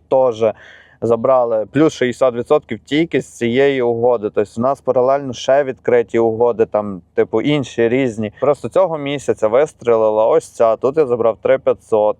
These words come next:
От, до прикладу, по Solana. Solana мені теж вже принесла шість вісімсот доларів, тобто плюс двадцять шість відсотків.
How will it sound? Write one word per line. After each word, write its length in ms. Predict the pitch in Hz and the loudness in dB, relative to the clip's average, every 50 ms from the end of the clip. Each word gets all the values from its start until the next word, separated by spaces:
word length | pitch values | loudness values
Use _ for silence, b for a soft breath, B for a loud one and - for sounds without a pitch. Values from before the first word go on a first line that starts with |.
| - - | -8 -4
От, 140 | - 123 117 | -2 -2 0
до 100 | 131 131 | 0 0
прикладу, 460 | - 156 160 139 160 151 143 139 139 | 0 0 0 0 0 0 0 0 -2
по 100 | 131 151 | -2 -2
Solana. 500 | 139 - - 156 147 143 139 131 123 120 | -4 -2 -2 0 0 2 0 0 -2 -6
Solana 460 | 117 107 - 123 123 135 151 156 160 | -8 -4 -2 -2 0 0 0 0 -2
мені 200 | 156 151 147 147 | -2 -2 -4 -4
теж 280 | 131 - 143 143 131 127 | -2 0 0 0 0 -2
вже 200 | 120 113 117 117 | -2 -2 -2 -2
принесла 500 | - - 123 123 131 131 123 - 127 117 | -2 -2 -2 0 0 0 0 0 -2 -4
шість 560 | - - - 143 151 156 156 139 - _ - | -4 -4 -2 0 0 0 0 -2 -6 _ -6
вісімсот 960 | 120 117 120 123 120 - - - 113 113 107 - - 127 127 131 131 131 123 - _ _ | -4 -2 -2 -2 -4 -6 -8 -6 -6 -6 -6 -4 0 0 2 2 2 0 0 -2 _ _
доларів, 540 | 113 110 113 113 113 104 101 98 92 95 82 - | -6 -2 0 0 0 0 -2 -4 -4 -6 -4 -4
тобто 180 | 104 92 - _ | -6 -6 -4 _
плюс 180 | 120 131 139 | -2 -2 0
двадцять 320 | 123 117 120 123 113 - - | 0 0 -2 -2 -2 -4 -4
шість 220 | 127 117 - - | -6 -6 -4 -6
відсотків. 520 | 113 107 - - 104 101 - _ - 107 | -8 -6 -2 0 0 0 -2 _ -6 -6